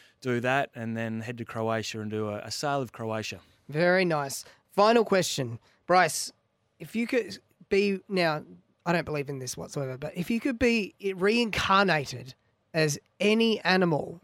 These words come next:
Speaker 2: eh, whatever animal you choose.
Speaker 1: Have you asked me this before?
Speaker 2: No, never.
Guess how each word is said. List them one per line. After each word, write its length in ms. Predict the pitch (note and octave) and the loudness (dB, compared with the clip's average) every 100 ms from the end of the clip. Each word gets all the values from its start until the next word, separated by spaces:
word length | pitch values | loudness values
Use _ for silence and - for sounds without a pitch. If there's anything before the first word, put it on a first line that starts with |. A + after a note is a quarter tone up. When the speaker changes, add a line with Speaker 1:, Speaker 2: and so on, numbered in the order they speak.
| - | -2
Speaker 2:
eh, 200 | G#3 G#3 | 0 0
whatever 420 | F#3+ G#3+ A#3+ B3+ | 2 4 4 2
animal 500 | B3+ A3 G#3+ G#3 G3 | 2 2 4 4 2
you 160 | F3+ F3+ | 2 0
choose. 540 | - F3+ D3 B2 E3 | 0 -2 -2 -4 -6
Speaker 1:
Have 80 | F#3 | -6
you 160 | A#3+ B3 | -6 -4
asked 240 | G3+ - | -6 -6
me 80 | D#3 | -10
this 140 | D3+ | -8
before? 340 | - A#2 A#2 - - | -8 -8 -10 -8 0
Speaker 2:
No, 300 | E3 D3 A#2+ - _ _ _ _ _ - | 2 2 -2 -12 _ _ _ _ _ -6
never. 400 | D#3+ F3+ F3+ C#3+ | 0 2 2 -2